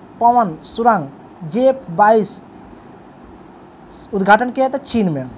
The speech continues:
अब बताइए कि विश्व के किस देश में महिला पायलटों की संख्या सबसे अधिक है? तो भारत में। एशिया के सबसे बड़े चार मीटर इंटरनेशनल लिक्विड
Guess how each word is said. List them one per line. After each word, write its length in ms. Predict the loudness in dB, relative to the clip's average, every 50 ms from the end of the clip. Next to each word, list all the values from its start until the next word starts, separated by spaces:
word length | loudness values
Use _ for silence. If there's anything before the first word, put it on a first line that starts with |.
| -20 -20 -20 -20 -20 -20 -20 -20 -20 -20 -20 -20 -20 -20 -20 -10 -8
अब 80 | -6 -6
बताइए 260 | -4 -2 -2 -2 -2
कि 80 | -2
विश्व 360 | -4 -4 -4 -6 -4 -4 -6 -6
के 360 | -2 -2 0 0 0 -2 -4 -8 -14 -20 -20 -20 -20 -20 -20 -20 -18 -4
किस 160 | -2 -2 -2 -2
देश 320 | -2 -2 -2 -4 -2 -4
में 280 | -4 -4 -4 -4 -6 -12 -14 -20 -20 -20 -20 -20 -16 -8
महिला 460 | -6 0 2 4 4 4 6 6 4 6
पायलटों 360 | 6 4 4 4 2 -2 -6
की 100 | -6 -6
संख्या 260 | -8 -6 -6 -6 -8
सबसे 240 | -8 -10 -8 -6 -6
अधिक 220 | -6 -6 -6 -4
है? 180 | -4 -4 -4 -4 -10 -18 -20 -20 -20 -20 -20 -12 -10
तो 60 | -8
भारत 340 | -6 0 0 2 0 0 -2
में। 200 | -6 -10 -12 -12 -14 -18 -20 -20 -20 -20 -20 -20 -20 -20 -20 -20 -20 -20 -20 -20 -20 -20 -20 -20 -20 -20 -20 -20 -20 -20 -20 -20 -20 -20 -20 -20 -4 2
एशिया 320 | 2 2 2 2 2 2 2
के 120 | 2 2
सबसे 280 | 0 0 -2 0 0 0
बड़े 240 | 4 4 4 4 2
चार 360 | -2 -2 2 2 4 4 2
मीटर 340 | 0 -2 0 0 -2 -2 -2 -4
इंटरनेशनल 640 | -4 -2 -2 -2 -2 -2 -4 -4 -4 -6 -6 -6 -6 -8 -4
लिक्विड 420 | -4 -2 -2 -2 -2 -4 -4 -4